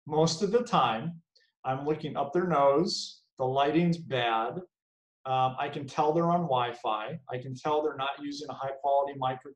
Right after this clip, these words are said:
camera, uh, I can tell they're only w-, running on one screen, I can't really hear them. And I'll tell you,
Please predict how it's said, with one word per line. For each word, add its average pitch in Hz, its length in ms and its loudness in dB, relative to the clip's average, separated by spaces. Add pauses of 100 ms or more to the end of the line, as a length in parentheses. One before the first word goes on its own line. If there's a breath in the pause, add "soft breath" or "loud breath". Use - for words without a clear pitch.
camera, 110 460 -10 (640)
uh, 123 240 -4
I 135 140 -6
can 135 120 -10
tell 151 220 -2
they're 147 160 0
only 143 160 -6
w-, 131 260 -8
running 143 280 -6
on 131 140 -4
one 127 280 -6
screen, 123 720 -10
I 127 60 -14 (100)
can't 160 240 -4
really 160 220 -2
hear 117 340 -6
them. 107 260 -14 (800)
And 147 340 -4
I'll 151 160 -4
tell 240 200 2
you, 120 320 0